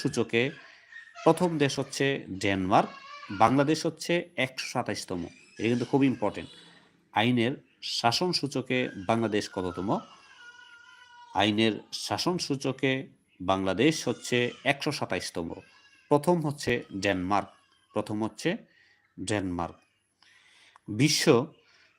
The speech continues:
সুখী দেশ দুহাজার পঁচিশ অনুযায়ী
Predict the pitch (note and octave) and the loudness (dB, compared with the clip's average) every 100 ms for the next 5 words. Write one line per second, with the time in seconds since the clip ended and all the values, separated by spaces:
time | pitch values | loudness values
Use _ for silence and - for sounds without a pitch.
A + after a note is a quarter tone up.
0 | _ - - F#3+ F#3 G3 D#3 G2 - - | _ -4 2 4 4 0 2 2 0 -8
1 | - - G#2 G2 G2+ G#2+ F#2+ E3 D#3+ G3 | -10 -12 -6 -2 -2 -2 0 2 2 -2
2 | - A2+ G#2 F#2+ | -4 -2 0 0